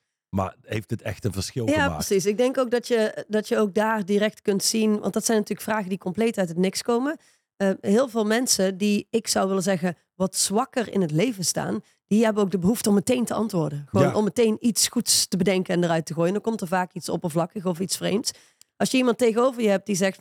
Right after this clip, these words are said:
Speaker 2: "Hmm, dat is een goede vraag, daar moet ik even over nadenken." En die gewoon de tijd neemt, dan heb je al te maken met iemand die veel meer, ehm,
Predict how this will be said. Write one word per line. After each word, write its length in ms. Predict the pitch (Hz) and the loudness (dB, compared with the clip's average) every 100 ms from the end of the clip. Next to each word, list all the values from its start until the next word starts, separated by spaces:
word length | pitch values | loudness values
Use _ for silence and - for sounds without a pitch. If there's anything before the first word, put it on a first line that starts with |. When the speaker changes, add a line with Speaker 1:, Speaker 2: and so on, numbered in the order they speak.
| - | -2
Speaker 2:
"Hmm, 100 | 302 | 2
dat 920 | 165 - _ _ _ _ _ _ _ | 2 -2 _ _ _ _ _ _ _
is 100 | - | -8
een 60 | - | 0
goede 160 | 339 | 0
vraag, 280 | 262 196 175 | 2 0 -2
daar 80 | 214 | -4
moet 100 | 269 | -6
ik 80 | 285 | -2
even 220 | 285 269 | -2 0
over 120 | 233 | 0
nadenken." 560 | 202 175 170 156 175 196 | 0 0 -4 -6 -8 -4
En 160 | 226 | -2
die 140 | 240 254 | -2 0
gewoon 200 | 254 233 | 0 0
de 100 | 185 | 0
tijd 240 | 277 330 | -2 -2
neemt, 220 | 190 185 196 | -2 -2 0
dan 120 | 220 | 0
heb 160 | 233 | 0
je 80 | - | 0
al 120 | 208 | -2
te 120 | - 208 | -2 -2
maken 280 | 247 - | -2 -2
met 120 | 208 - | -4 0
iemand 260 | 208 196 | 0 0
die 160 | 208 180 | -2 -2
veel 300 | 214 226 220 | 0 2 2
meer, 380 | 214 202 190 - _ _ _ _ | 2 2 0 -10 _ _ _ _
ehm, 320 | 196 190 | 0 2